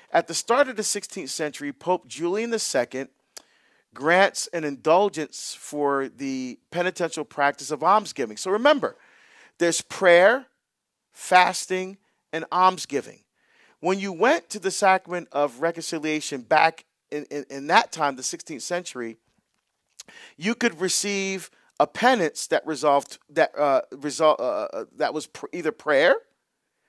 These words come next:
which is the common one we have now, right? Say five Hail Marys and, or an Our Father, like that, right? So prayer.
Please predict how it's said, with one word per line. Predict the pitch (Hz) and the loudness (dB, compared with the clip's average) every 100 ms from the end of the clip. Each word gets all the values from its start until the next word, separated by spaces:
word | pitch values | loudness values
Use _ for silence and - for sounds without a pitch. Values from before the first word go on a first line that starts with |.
| _ _ | _ _
which | 185 208 | -2 0
is | 185 - - | -2 -4 -2
the | 185 | 0
common | 190 214 226 214 | 4 6 6 2
one | 196 170 | -2 -4
we | 202 | -2
have | 185 165 131 | 4 4 4
now, | 180 185 - 147 - _ _ _ _ | 2 2 4 0 0 _ _ _ _
right? | 139 175 | 2 2
Say | - 196 | 2 -2
five | 160 - 165 170 | -2 2 4 4
Hail | 160 165 | 2 -8
Marys | 151 151 156 156 151 | -4 -4 -4 -4 -6
and, | 131 120 | -8 -8
or | 127 | -8
an | 120 | -6
Our | 123 143 | -2 -2
Father, | - 143 139 139 | 0 0 0 -2
like | 135 123 | -4 -6
that, | 143 139 147 - | -8 -6 -6 -6
right? | 143 120 | -10 -10
So | 139 | -10
prayer. | - 160 143 175 | -4 0 2 2